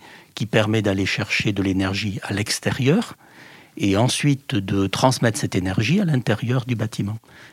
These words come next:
mais avec un facteur d'efficacité très important, supérieur à trois. Donc c'est quelque chose de particulièrement efficace. Certains de ces équipements, en outre,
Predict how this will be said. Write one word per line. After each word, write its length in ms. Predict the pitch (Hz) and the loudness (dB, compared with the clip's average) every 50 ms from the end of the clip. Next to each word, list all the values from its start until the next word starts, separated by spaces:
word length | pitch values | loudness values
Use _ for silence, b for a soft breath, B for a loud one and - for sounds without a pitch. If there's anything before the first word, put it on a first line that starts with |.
| B B | B B
mais 100 | 107 98 | 2 4
avec 220 | 95 101 101 - | 4 4 2 2
un 80 | - 95 | 0 -2
facteur 360 | - - 98 - - 107 95 | -2 -2 -2 0 0 0 0
d'efficacité 600 | 92 90 - - 104 - 107 - - 107 - 165 | -2 -2 -6 -4 -4 -2 -2 -2 -2 -2 0 -2
très 300 | 147 - - - 101 98 | -2 0 0 0 2 2
important, 460 | 107 110 110 143 131 - - 107 107 - B B B B B | 2 0 0 -2 -2 -2 -2 -4 -4 -6 B B B B B
supérieur 500 | - - 120 127 113 - 123 117 117 139 | -4 -2 0 2 2 2 2 2 2 2
à 60 | 139 | 0
trois. 280 | - - - 101 104 B B B B B B B B | -2 -2 -4 -4 -4 B B B B B B B B
Donc 180 | - 95 98 - | -6 -6 -4 -6
c'est 120 | - - | -6 -4
quelque 180 | - 98 98 - | -4 -4 0 0
chose 160 | 143 139 117 | 0 0 2
de 120 | 110 101 | 0 -2
particulièrement 1080 | - - - 117 - - - 117 - - 110 95 101 98 92 - 104 113 123 131 123 117 113 | -4 -2 -2 -2 -2 -2 -4 -10 -6 -4 -2 0 0 0 0 0 0 2 2 2 2 0 -2
efficace. 600 | - - - - - 110 - 117 113 - - - _ _ B B B B B B B B B B B B | -4 -6 -6 -6 -6 -6 -6 -6 -8 -8 -10 -12 _ _ B B B B B B B B B B B B
Certains 440 | - - - 135 - - - 135 127 | -10 -2 0 0 2 4 4 4 4
de 100 | 127 107 | 4 2
ces 240 | 101 - 113 98 98 | 2 0 -2 -2 0
équipements, 640 | 98 92 - - 107 - 135 147 180 220 240 220 139 - - - | -2 -2 -2 -4 -2 0 2 4 4 4 2 2 -2 -4 -4 -2
en 100 | 110 113 | 0 2
outre, 380 | 175 233 - - - 127 104 | 2 2 0 -2 -4 -6 -6